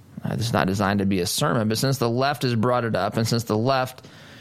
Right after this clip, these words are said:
oh, there's another tweet as well yesterday that I saw by a guy named David French. David French is, um, an intellectual,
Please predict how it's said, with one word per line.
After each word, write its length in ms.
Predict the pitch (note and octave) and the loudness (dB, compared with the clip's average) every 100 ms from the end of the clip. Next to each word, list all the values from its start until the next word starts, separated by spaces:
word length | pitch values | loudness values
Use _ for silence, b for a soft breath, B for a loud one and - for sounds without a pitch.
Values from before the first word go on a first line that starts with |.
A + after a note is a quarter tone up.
| B - D3 C#3 | B -4 0 2
oh, 240 | D3 A2+ | 2 0
there's 160 | C3+ C3+ | 0 2
another 300 | C#3 D#3 A#2+ | 2 0 -2
tweet 280 | - B2+ A2+ | 0 0 2
as 120 | A2 | 0
well 180 | C#3 A#2 | 0 0
yesterday 460 | F2+ - F#2+ F2+ | 0 0 0 0
that 120 | F2+ | 0
I 100 | E2+ | 0
saw 280 | - - F2+ | 0 0 0
by 180 | G2 G2 | 2 0
a 40 | |
guy 200 | G#2 G#2 | 2 2
named 300 | G#2+ G#2 G#2 | 2 0 0
David 560 | G#2 G#2+ A#2 A#2+ A#2+ - | 0 2 2 2 0 -4
French. 760 | - F3+ F3 F#2 G#2+ - - - B B B B B B B B - | -4 0 0 0 -4 -6 -8 -14 B B B B B B B B -4
David 360 | D3 F3+ G#3+ D#3+ | 0 2 0 -2
French 600 | - D#3 D3+ C#3+ - - - | -2 0 2 0 -2 -4 -2
is, 800 | B2+ B2+ B2+ B2 A#2 A2+ - - | 0 0 0 0 -2 -4 -6 -4
um, 720 | F2 F2 F2 F#2 F#2 G2+ A2 B B B B B B B B B B - | -2 0 0 0 -2 0 0 B B B B B B B B B B -4
an 140 | - | 0
intellectual, 1040 | C#3 C#3 B2 B2+ C3 - C3 B2 A#2+ A#2 | 2 2 0 0 -2 -2 0 0 0 -4